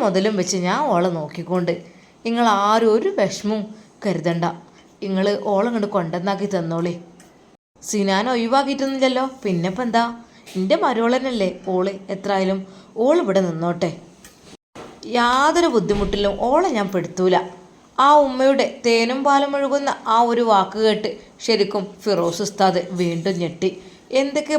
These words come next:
മറിമായങ്ങളാ റബ്ബേ ഇവിടെ നടക്കുന്നത്? ഒരു വിഭാഗം പറയും ഉമ്മ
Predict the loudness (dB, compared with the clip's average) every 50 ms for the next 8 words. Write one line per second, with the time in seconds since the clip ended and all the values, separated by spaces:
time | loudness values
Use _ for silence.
0 | 2 2 0 0 0 0 0 0 0 2 2 2 2 2 0 0 2 2 2 0
1 | 0 -8 -14 -20 -20 -20 -20 -20 -20 -20 -20 -12 -8 -4 -2 0 0 0 0 0
2 | 0 -2 -2 -4 -2 0 0 2 2 0 -2 -4 -6 -14 -16 -18 -20 -20 -20 -20
3 | -20 -20 -12 -4 0 0 2 2 2 2 2 4 4 4 4 2 2 2 2 2
4 | 2 2 0 0 -2 -4 -4 -4 -2 -2 0 0